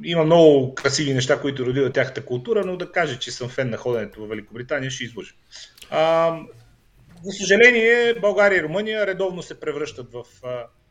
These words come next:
обект на незаслужена, а, агресия от страна на, на западни политици, на тема, с която някой някъде си се опитва да трупа популярност, но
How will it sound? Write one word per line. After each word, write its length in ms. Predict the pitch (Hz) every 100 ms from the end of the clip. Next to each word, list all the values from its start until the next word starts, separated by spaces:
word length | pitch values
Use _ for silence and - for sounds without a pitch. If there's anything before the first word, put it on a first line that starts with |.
| _ _ -
обект 380 | 131 131 151 -
на 140 | 139
незаслужена, 920 | 135 127 123 127 165 151 139 127 113 - _ _ _ _ _ _
а, 440 | 117 117 117 110 104 -
агресия 480 | 123 139 147 135
от 120 | 120 -
страна 340 | - 131 127
на, 160 | 123 113
на 120 | 117
западни 340 | 113 131 113 113
политици, 540 | - 127 131 196 -
на 200 | 165 147 -
тема, 240 | 165 160 143
с 200 | 127 -
която 380 | 139 143 139
някой 320 | 139 143 - 127
някъде 360 | 143 135 117
си 120 | -
се 120 | - 117
опитва 300 | - 131 107
да 80 |
трупа 260 | 101 123 127
популярност, 800 | - _ 123 165 233 226 - - _ _ _ _ _ _ _
но 720 | 175 185 196 202 202 208 208